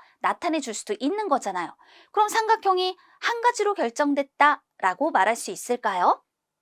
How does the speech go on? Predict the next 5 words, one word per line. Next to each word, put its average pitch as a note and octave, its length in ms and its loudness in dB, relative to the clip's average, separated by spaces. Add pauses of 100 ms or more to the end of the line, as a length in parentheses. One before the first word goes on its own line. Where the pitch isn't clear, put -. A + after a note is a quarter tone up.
(400)
아니요, A#3+ 720 2 (220)
그렇지 F4+ 760 -4 (240)
않아요. F3+ 760 0 (260)
그렇기 A3+ 440 0
때문에 C#4 600 0